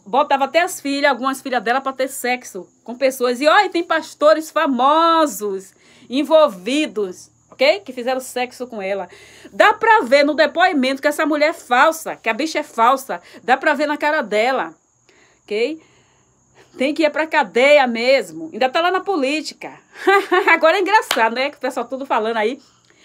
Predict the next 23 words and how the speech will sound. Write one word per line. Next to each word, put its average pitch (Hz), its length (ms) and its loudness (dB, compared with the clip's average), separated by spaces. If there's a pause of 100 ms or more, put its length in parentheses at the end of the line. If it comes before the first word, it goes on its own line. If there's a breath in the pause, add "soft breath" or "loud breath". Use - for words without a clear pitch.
(200 loud breath)
Eu 277 200 6
não, 311 220 2
não, 302 220 0
não 269 240 -2
sou 320 140 0
a 311 100 4
favor 294 400 4
de 285 60 -6
político 294 340 -4
nenhum. 285 340 0
Eu 311 100 8
odeio 294 280 2
política. 277 460 -6
Eu 247 60 -2
sempre 254 200 -8
falei 262 280 0
isso 240 240 -8
desde 240 240 -2
as 220 160 -2
eleições 220 580 -6
lá. 185 140 -4
Eu 190 40 -8
falei. 185 420 -8